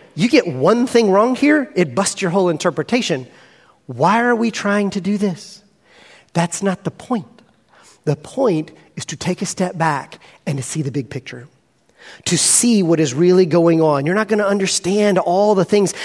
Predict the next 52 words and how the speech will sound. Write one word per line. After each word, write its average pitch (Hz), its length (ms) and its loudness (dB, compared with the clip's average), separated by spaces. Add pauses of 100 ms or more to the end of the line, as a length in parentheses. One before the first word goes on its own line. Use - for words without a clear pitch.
(120)
that 180 80 2
are 175 80 4
happening, 185 400 0 (160)
but 160 120 4
if - 100 -4
you 180 80 2
will 147 80 2
take 220 260 -2
a 247 60 -4
step 208 260 -2
back 170 380 0
and 160 100 0
let 160 160 -6
the 151 120 -4
impressions 135 760 -6
hit 214 160 -4
you, 151 160 -4 (220)
if 156 100 -6
you 156 80 -2
will 151 60 0
see 247 400 0
the 156 100 -2
grand 165 460 0
narrative, 165 420 0 (220)
listen 226 400 2
to 233 80 2
what 202 80 4
he 190 80 2
tells 202 260 0
you 190 60 -2
the 165 100 0
interpretation 151 680 -2
is, 214 300 4 (220)
okay, 175 180 0
then 175 240 0
we 220 100 0
can 185 160 -2
start 165 280 -4
to 160 80 -6
grab 143 340 -6
comfort 160 680 -8 (340)
from 135 220 -6
these 123 240 -6
things. 120 260 -10
And 143 80 0
there 156 80 4
is 202 80 0
comfort 185 380 -4
to 160 60 -4
be 156 100 0
had. 127 320 -2
So 143 200 2